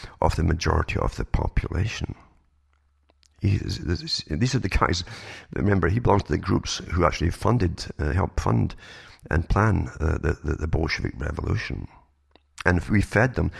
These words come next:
The West fed Russia right up until the so-called walls, walls came down. They couldn't even feed themselves.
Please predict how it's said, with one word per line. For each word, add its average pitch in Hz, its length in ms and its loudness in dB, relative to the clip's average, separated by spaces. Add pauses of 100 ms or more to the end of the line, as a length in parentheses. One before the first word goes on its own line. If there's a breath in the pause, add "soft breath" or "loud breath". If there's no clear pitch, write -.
(120)
The 90 80 0
West 104 280 2
fed 113 320 0
Russia - 300 2
right 87 160 2
up - 100 0
until 80 300 0
the 78 80 0
so-called - 360 -2
walls, 85 380 2
walls 82 300 0
came - 160 -2
down. 69 280 -4 (1700 loud breath)
They 80 80 0
couldn't 90 160 4
even 80 140 2
feed 98 160 0
themselves. - 520 -4